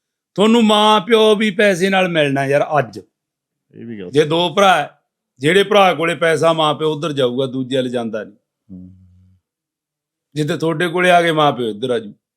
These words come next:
Speaker 2: ਹੂੰ।
Speaker 1: ਪੈਸੇ ਨਾਲ।
Speaker 2: ਸਾਰੀ ਖੇਡ ਹੀ ਪੈਸੇ ਦੀ ਹੋ ਗਈ।
Speaker 1: ਮੈਂ ਤਾਂ ਦੇਖ ਲਿਆ ਬਾਈ, ਭੈਣ, ਭਰਾ, ਮਾਂ ਪਿਓ ਸਭ ਪੈਸੇ ਨਾਲ ਹੈ।
Speaker 2: ਰਿਸ਼ਤੇ ਪੈਸੇ ਦੇ ਰਹਿ ਗਏ।
Speaker 1: ਬਸ, ਖੂਨ ਸਫੈਦ ਹੋ ਗਿਆ।
Speaker 2: ਹੂੰ।
Speaker 1: ਪੰਜ ਪੰਜ ਸਾਲ ਦੀਆਂ ਬੱਚੀਆਂ ਨਾਲ ਰੇਪ ਹੋਈ ਜਾਂਦੇ ਇੱਥੇ।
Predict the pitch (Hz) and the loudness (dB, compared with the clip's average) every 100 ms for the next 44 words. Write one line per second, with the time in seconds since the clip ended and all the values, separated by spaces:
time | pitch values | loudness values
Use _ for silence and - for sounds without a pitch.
0 | _ 92 90 87 90 _ _ _ _ _ | _ -20 -20 -20 -20 _ _ _ _ _
1 | _ _ 208 202 180 175 156 113 107 _ | _ _ 4 4 2 -4 -6 -8 -14 _
2 | _ _ - 139 147 143 143 135 107 92 | _ _ -4 0 2 2 -2 0 -4 -4
3 | 85 78 - _ 147 175 190 165 165 170 | -12 -14 -20 _ -2 0 -2 0 0 0
4 | 156 151 139 127 143 143 165 147 139 131 | 0 0 0 0 -2 -2 -2 -2 -2 -4
5 | - 151 135 127 131 127 131 131 131 127 | 0 2 2 2 0 0 -4 -2 -4 -4
6 | 131 127 123 156 160 151 139 113 120 113 | -2 -2 -2 -4 -4 -4 -4 -6 -12 -12
7 | 110 110 107 _ _ _ _ _ _ 117 | -16 -20 _ _ _ _ _ _ _ -2
8 | 131 - 135 135 135 107 95 101 101 135 | -2 0 0 0 2 2 0 0 -6 -4
9 | 156 147 117 98 - - - - - _ | 2 2 2 -2 -12 -18 -20 -20 -20 _
10 | 123 135 139 135 113 113 110 117 123 120 | -6 -4 -4 -6 -4 -4 -4 -6 -4 -6
11 | - _ 107 101 95 90 90 _ _ _ | -8 _ -10 -8 -8 -12 -16 _ _ _
12 | _ _ _ 147 147 127 143 123 123 120 | _ _ _ -4 -4 -4 -6 -2 -2 -2
13 | 123 117 110 120 113 110 113 110 123 123 | -6 -6 -8 -8 -8 -6 -8 -8 -6 -6
14 | 123 120 120 117 123 120 | -6 -6 -8 -10 -14 -14